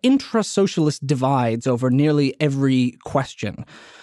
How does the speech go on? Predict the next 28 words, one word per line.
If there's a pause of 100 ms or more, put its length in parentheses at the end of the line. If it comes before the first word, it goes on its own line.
(140)
But
the
one
thing
that
socialists
all
come
together
on (440)
is
that
the
idea
of
having, (480)
you
know,
wealth
and
poverty
coexist, (200)
the
idea
of, (280)
you
know,
uh,